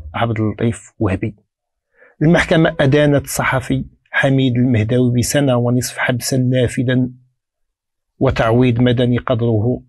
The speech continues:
مائة وخمسون مليون سنتيم لصالح وزير العدل عبد اللطيف وهبي. الصحفي حميد المهداوي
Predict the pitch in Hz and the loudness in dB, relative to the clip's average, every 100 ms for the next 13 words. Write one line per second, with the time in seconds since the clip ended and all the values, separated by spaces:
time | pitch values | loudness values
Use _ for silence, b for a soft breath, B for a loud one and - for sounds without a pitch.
0 | _ 131 139 139 131 113 139 127 110 139 | _ -2 -2 0 -2 -2 -2 -4 -4 -6
1 | 127 123 120 117 120 123 117 - 110 101 | -2 0 0 0 0 -2 -2 -2 -2 -2
2 | 120 127 127 - _ _ _ _ b - | 0 0 0 -6 _ _ _ _ b -6
3 | 131 131 127 123 120 120 110 123 120 120 | -2 0 2 2 0 0 0 2 0 0
4 | 120 120 - - 113 101 - 107 110 92 | 0 0 -4 -4 -4 -2 -4 -2 0 0
5 | 104 - b b b b b b b b | -2 -6 b b b b b b b b
6 | b - - 175 180 185 - 165 165 147 | b -8 -2 0 2 2 4 4 4 4
7 | 151 120 117 143 160 185 | 4 4 4 4 4 2